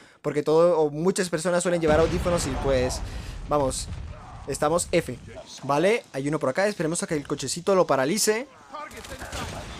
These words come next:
Vale, perfecto. Este está fuera. Uh, esta partida la veo complicada, eh, para ganarla. La veo bastante complicada.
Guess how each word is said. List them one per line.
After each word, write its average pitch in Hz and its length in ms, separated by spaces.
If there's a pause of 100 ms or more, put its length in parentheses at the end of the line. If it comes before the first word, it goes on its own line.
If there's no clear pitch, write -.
(180)
Vale, 156 180
perfecto. 226 460
Este 208 320
está 175 200
fuera. 233 480 (1600)
Uh, 202 160
esta 190 200
partida 190 240
la 190 100
veo 190 160
complicada, 185 580
eh, 240 80
para 185 140
ganarla. 226 560
La 160 80
veo 185 140
bastante 208 320
complicada. 208 640